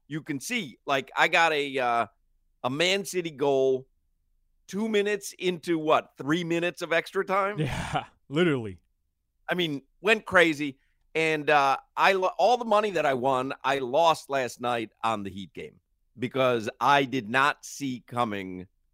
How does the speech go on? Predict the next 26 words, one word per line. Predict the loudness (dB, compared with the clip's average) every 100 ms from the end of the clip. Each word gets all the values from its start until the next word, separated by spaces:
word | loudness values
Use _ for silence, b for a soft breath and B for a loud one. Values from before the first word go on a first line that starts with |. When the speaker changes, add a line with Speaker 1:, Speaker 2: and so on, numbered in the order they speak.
| _ _
Speaker 1:
what | -8 -2 -2
happened. | -2 -6 -8 -14 -20 _ _ _ _ _ _ _ _ _ _ _ _ _ _ -10
Now, | -4
I | 0
am | 0 0
gonna | 0 0
try | 4 4
to | 6
get | 2
it | 0
back | 0 0 -2
this | -6 -2
afternoon | -2 -2 -4 -2 -2 -2 -4 -6 -8 _ _ _ -4
on | 0 0 0 -6
C | -8 -8
B | -6 -2
S. | -2 -2 -6
I'm | -6
watching | -4 -6 -8
it | -8
on |
my, | -6 -6
uh, | -6 -8 -6 -4 -4
little | -6 -8
monitor | -6 -8 -10 -12
here. | -10 -10 -10 -14